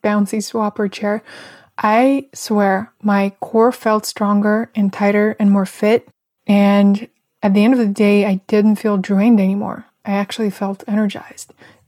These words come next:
Since then, I feel like I've been telling everyone about Swapper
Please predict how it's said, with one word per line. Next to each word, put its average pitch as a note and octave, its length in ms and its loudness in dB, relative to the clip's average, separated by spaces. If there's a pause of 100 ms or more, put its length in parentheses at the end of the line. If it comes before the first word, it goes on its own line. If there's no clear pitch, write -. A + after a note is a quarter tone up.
Since A#3 300 0
then, A3 140 2
I G#3+ 80 4
feel A#3 160 0
like C#4 160 0
I've G#3+ 120 0
been G3 160 4
telling G#3+ 460 0 (260)
everyone G#3 460 2
about G3+ 320 0
Swapper A3+ 760 0